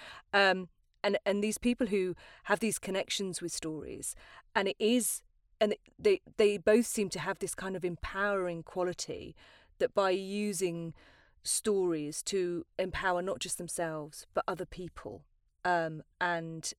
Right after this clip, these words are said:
and I just think that's one, and I hadn't really, in all honesty, thought about storytelling <sighs> in that way before, and, and certainly not with that spiritual context, which I also think is wonderful. And,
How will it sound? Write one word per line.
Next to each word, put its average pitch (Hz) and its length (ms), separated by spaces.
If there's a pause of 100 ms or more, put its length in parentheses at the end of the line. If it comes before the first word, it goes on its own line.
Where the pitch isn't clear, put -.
(180)
and 185 140
I 190 40
just - 200
think 262 140
that's - 160
one, 262 180
and 226 100
I 294 120
hadn't 320 440
really, 220 640
in 202 120
all 233 160
honesty, 202 600 (540)
thought 240 320
about 135 340
storytelling 165 840 (1200)
<sighs> - 80 (800)
in 226 200
that 226 200
way 226 240
before, 277 560
and, 196 180
and 208 140
certainly 240 320
not 220 180 (260)
with 208 180
that - 180
spiritual 180 720
context, - 640
which - 160
I 185 140
also 214 260
think 160 260
is - 120
wonderful. 156 580 (440)
And, 175 540